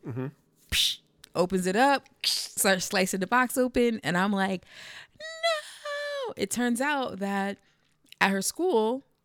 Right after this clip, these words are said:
Speaker 2: that was somebody's responsibility each week because they had so many cardboard boxes of things, the soups and the this and
Speaker 1: Right.
Speaker 2: da, da, da. Somebody had to cut down the boxes
Speaker 1: And they
Speaker 2: to put it
Speaker 1: wisely
Speaker 2: in the
Speaker 1: didn't tell the
Speaker 2: recycling.
Speaker 1: parents about this.
Speaker 2: What?
Speaker 1: 'Cause that would've been a
Speaker 2: First
Speaker 1: shit show.
Speaker 2: grade,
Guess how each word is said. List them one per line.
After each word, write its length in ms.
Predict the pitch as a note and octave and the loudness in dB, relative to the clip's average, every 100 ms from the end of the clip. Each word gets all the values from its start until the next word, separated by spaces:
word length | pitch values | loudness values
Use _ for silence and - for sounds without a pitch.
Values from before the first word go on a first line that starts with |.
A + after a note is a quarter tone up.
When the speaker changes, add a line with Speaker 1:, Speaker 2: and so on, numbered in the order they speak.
| _ | _
Speaker 2:
that 140 | - F3+ | 0 2
was 120 | A3+ | 0
somebody's 340 | A#3 A3+ G#3+ | 0 0 0
responsibility 840 | G#3+ G#3 A3 G#3+ G#3+ D#4 F#3+ D#3 E3+ - | -2 -2 -2 -2 -4 -4 -4 -6 -10 -12
each 240 | F3 - | -12 -8
week 300 | E3 - _ _ _ _ | -10 -10 _ _ _ _
because 220 | F#3+ G3+ | -6 -4
they 60 | G3 | -2
had 180 | F#3+ E3+ | -4 -4
so 420 | - - A3 G#3+ | -6 -4 -4 -2
many 220 | G#3 F#3+ | -4 -6
cardboard 440 | - F#3+ F3+ F3+ | -4 -4 -2 -4
boxes 340 | F3 E3+ F#3 F3 | -2 -4 -4 -8
of 100 | D#3+ | -8
things, 400 | E3 D#3+ E3 - D#3+ | -10 -10 -10 -14 -10
the 100 | F3 | -6
soups 520 | - B3 G3+ - - | -2 -2 -4 -6 -6
and 160 | F#3 F#3 | -6 -6
the 80 | - - - - - | -12 -20 -20 -20 2
this 300 | G#3+ A3 - | 6 6 4
and 100 | G3 | -2
Speaker 1:
Right. 100 | F#3 | -2
Speaker 2:
da, 120 | G#3 | -2
da, 200 | G3 G#3 | 0 0
da. 40 | D#3 | 0
Somebody 400 | - A3 G#3 G3+ | 0 2 2 2
had 180 | F#3 | 0
to 60 | E3+ | -4
cut 240 | - G3+ | -4 -4
down 220 | D#3+ F3+ E3 | -2 -2 -2
the 80 | |
boxes 420 | F3 D#3 D3 D#3+ D3+ | -2 -4 -4 -4 0
Speaker 1:
And 60 | B2+ | 0
they 40 | |
Speaker 2:
to 40 | |
put 60 | A#2+ B2 | 2 2
it 60 | |
Speaker 1:
wisely 140 | A#2+ B2 | 2 -2
Speaker 2:
in 60 | |
the 40 | G#2+ | -4
Speaker 1:
didn't 80 | - | -2
tell 80 | - | 0
the 60 | D#3+ | 0
Speaker 2:
recycling. 40 | |
Speaker 1:
parents 300 | C3 A2+ - | 0 -2 -6
about 220 | G2+ F#2+ | -10 -12
this. 260 | G2 G2 - - | -14 -16 -16 -10
Speaker 2:
What? 680 | F3+ F3 C4 D#4 - - - _ - _ _ - | -2 0 0 0 -4 -4 -6 _ -20 _ _ -6
Speaker 1:
'Cause 260 | B2 G#2+ | -2 0
that 180 | A#3+ - | 4 6
would've 140 | B2+ A#2 | 4 2
been 80 | G#2+ | 0
a 40 | |
Speaker 2:
First 100 | G#2+ | -2
Speaker 1:
shit 180 | B2 A2 | -4 2
show. 60 | G3 | 4
Speaker 2:
grade, 420 | A3 D#3 C3 | 6 4 -2